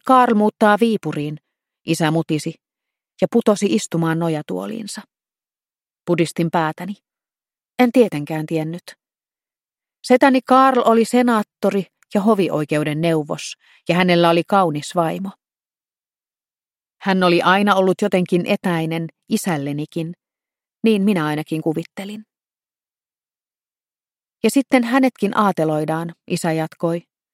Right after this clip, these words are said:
"samaan aatelissukuun kuin Anders setä ja sinun Wilhelm serkkusi. Ajattele, että vain meidän perheellämme ei ole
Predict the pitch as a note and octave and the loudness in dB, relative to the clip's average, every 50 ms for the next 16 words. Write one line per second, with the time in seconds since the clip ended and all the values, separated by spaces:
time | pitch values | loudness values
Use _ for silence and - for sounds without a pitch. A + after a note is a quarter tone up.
0 | _ _ _ _ - - F#3+ F#3+ F#3+ F#3 F3+ F3+ F3 - - G3 G3+ F#3+ - F3+ | _ _ _ _ -4 0 2 4 4 4 4 2 4 4 4 4 4 4 4 2
1 | F3+ F3+ E3 - - F#3 - - F#3+ F#3 F3+ - F3+ F3+ F3+ E3+ - F#3+ G3+ G3 | 2 2 0 0 -2 -2 0 2 0 0 2 2 2 2 0 0 0 0 0 0
2 | E3 D#3+ D#3 - - - - E3 - - F3 E3 _ _ _ _ _ _ - G#3 | 0 -2 -4 -6 -8 -6 -6 -6 -4 -4 -8 -10 _ _ _ _ _ _ -4 -2
3 | - A#3+ A#3 G#3+ G#3 G3+ G3+ G#3+ A3+ G3 D#3 D3 C#3+ C#3 D3+ - - E3+ D#3+ - | 0 0 0 2 2 0 2 2 0 0 0 -4 -6 -6 -6 -4 -2 -2 -2 -4
4 | _ _ - F#3+ - - A3 _ _ _ _ _ _ _ _ _ _ _ _ _ | _ _ -14 -14 -12 -14 -16 _ _ _ _ _ _ _ _ _ _ _ _ _
5 | _ _ - - E3+ F#3 F#3 E3+ _ - E3 D#3+ E3 E3+ D#3+ F#3 - - - F3+ | _ _ 0 2 2 2 2 0 _ 0 0 2 2 2 2 0 -2 0 -2 2
6 | G3 G#3 G3+ G3+ G3 G3 G3 G#3+ G#3+ G3 D#3+ D3+ D3+ - F3 E3 D3 D3+ D#3 D3+ | 2 2 4 4 2 2 2 2 0 0 -2 -4 0 0 0 0 0 -2 -2 -2
7 | D3 D3+ D3 D#3 E3 - - G#3 G3+ G3+ - F#3 F3+ E3+ | -2 -2 -2 -4 -4 -4 -2 -2 -2 -2 -2 -2 -2 -4